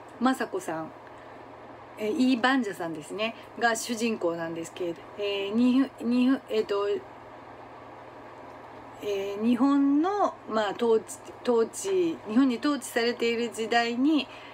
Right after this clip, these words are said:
あの、日本に留学生として来ていた、あの、まあ、独立運動をしていた男性と、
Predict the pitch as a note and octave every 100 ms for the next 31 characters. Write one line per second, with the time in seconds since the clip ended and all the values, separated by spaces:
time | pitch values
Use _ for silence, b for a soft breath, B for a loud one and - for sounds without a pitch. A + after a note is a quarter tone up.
0 | B - - G3+ G3 G3 A3 B3 A3 G#3
1 | A#3+ F#3 - B B - - - - -
2 | - A#3 A3+ A3 - G3 F#3 F3+ - F3+
3 | - - F#3+ - D4+ - B B - -
4 | G#3 F#3+ F3+ F3 F3 - - - G#3+ G#3+
5 | - - G#3 F#3+ G#3 G3+ G3+ F#3+ F3+ E3
6 | D#3 D3+ - B - F#3+ F3 - F#3 E3+
7 | - C4 B3+ - - - - - - -
8 | - - - - - - - - - -
9 | - - - - G#3 G3+ - F#3 F3+ E3+
10 | - - C#4+